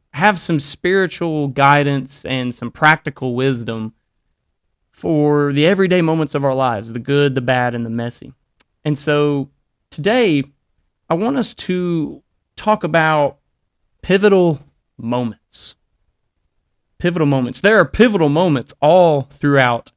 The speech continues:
history. What does pivotal mean?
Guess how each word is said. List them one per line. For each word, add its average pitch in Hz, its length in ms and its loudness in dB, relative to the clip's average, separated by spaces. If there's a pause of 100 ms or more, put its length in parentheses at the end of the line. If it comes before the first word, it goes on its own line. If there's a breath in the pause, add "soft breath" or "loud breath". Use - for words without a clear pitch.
(480)
history. - 540 -4 (1040)
What 208 140 0
does 196 120 -2
pivotal 160 480 0
mean? 120 440 -6